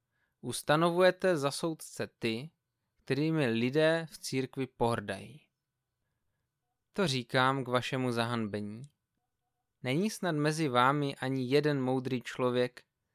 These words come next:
který by byl schopen rozsoudit spor mezi bratrem a jeho bratrem? Ale bratr se soudí s bratrem,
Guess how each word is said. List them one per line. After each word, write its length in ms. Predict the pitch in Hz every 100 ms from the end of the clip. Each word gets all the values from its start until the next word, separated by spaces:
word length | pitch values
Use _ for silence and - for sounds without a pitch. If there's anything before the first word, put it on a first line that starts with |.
| _
který 320 | - - 135 139
by 180 | 143
byl 260 | 143 151 139
schopen 540 | - - 143 - 143
rozsoudit 600 | 131 127 - 151 143 143
spor 360 | - - 135 131
mezi 300 | 131 123 123
bratrem 600 | 117 117 - 135 123 123
a 100 | -
jeho 280 | 120 113 120
bratrem? 600 | 110 101 - 147 147 156 - _ _ _ _ _ _ _ _ _ _ _ _ _
Ale 220 | 131 123
bratr 520 | 113 123 127 143 165 160
se 220 | - 139
soudí 560 | - - 135 135 135
s 60 | 120
bratrem, 680 | 117 117 110 113 98 101